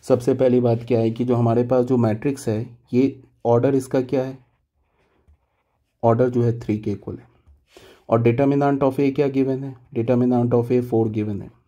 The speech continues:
Then हमें क्या फाइंड आउट करना है, हमें फाइंड आउट करना है adjoint of A, A मैट्रिक्स का adjoint, ये फाइंड आउट करना है।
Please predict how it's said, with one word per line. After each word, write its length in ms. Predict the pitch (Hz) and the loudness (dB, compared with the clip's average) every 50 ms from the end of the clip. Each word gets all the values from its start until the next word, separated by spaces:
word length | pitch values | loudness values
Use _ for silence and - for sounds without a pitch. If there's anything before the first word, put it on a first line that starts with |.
| _ _ _ _ _ _ _ _ _ _ _ - - _ _ - | _ _ _ _ _ _ _ _ _ _ _ -20 -20 _ _ 0
Then 220 | - 120 120 123 | 2 2 4 4
हमें 220 | 123 123 123 123 127 | 2 2 2 2 2
क्या 140 | 139 127 127 | 2 2 2
फाइंड 300 | 123 127 123 127 123 127 | 2 0 0 2 2 2
आउट 140 | 123 123 | 0 0
करना 280 | 123 - 127 120 123 123 | 0 -2 -2 0 -2 -2
है, 200 | 127 127 131 127 _ _ _ _ _ _ _ _ - | -4 -6 -10 -16 _ _ _ _ _ _ _ _ -2
हमें 220 | 113 120 127 127 123 | 0 2 2 2 4
फाइंड 280 | 131 120 120 120 120 | 4 4 4 4 4
आउट 160 | 120 120 117 117 | 2 2 0 0
करना 260 | - 120 117 120 123 | 0 0 2 0 0
है 200 | 120 120 - 113 | -2 -2 -2 -4
adjoint 500 | 117 117 - 120 113 113 117 117 117 120 | -4 -2 -2 -2 0 0 0 0 0 -2
of 200 | 110 104 107 - | -2 -4 -4 -6
A, 120 | 110 101 - - _ _ _ _ _ _ _ - | -10 -12 -12 -14 _ _ _ _ _ _ _ -4
A 100 | 117 120 | 0 0
मैट्रिक्स 460 | 117 117 113 107 - 117 117 - - | 2 2 0 0 -2 -4 -4 -4 -6
का 120 | - 151 139 | -4 -4 -2
adjoint, 500 | 123 117 - 120 107 98 98 104 - - - _ _ - | -2 -4 -4 -4 -4 -4 -6 -8 -10 -14 -20 _ _ -2
ये 80 | 120 | 0
फाइंड 280 | 120 117 113 113 110 107 | 0 0 0 0 0 0
आउट 140 | 104 107 - | -2 -4 -6
करना 240 | - - - - | -12 -14 -14 -16
है। 60 | - | -18